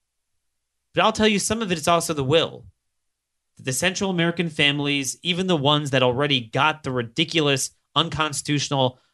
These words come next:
against statute, juiced up due process, we view them as a protected class, and we just don't want the P R of deporting them. That, that's the truth.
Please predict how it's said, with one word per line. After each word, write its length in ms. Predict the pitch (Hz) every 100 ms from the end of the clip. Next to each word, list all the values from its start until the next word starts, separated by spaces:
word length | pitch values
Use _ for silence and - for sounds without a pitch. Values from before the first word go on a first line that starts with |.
| _ _ -
against 340 | 123 165 170
statute, 600 | - 156 143 - 139 127 - - _ _ _ _ _ _ _ -
juiced 320 | - 190 -
up 160 | 170 -
due 140 | 135
process, 800 | 135 156 160 139 98 85 - - - _ _ _ _ _ _ _ _ _ _ _ _ _ -
we 100 | 170
view 200 | 127 180
them 160 | 165 147
as 100 | 127
a 60 |
protected 480 | 131 131 139 131 113
class, 460 | - 127 101 95 113
and 160 | 110
we 80 | 113
just 180 | 120 -
don't 140 | 139
want 180 | 127 117
the 60 | 101
P 200 | 123 127
R 160 | 113
of 80 | 104
deporting 380 | 98 113 107 90
them. 100 | 95
That, 140 | 135
that's 220 | 185 240 -
the 60 |
truth. 460 | 151 190 185 -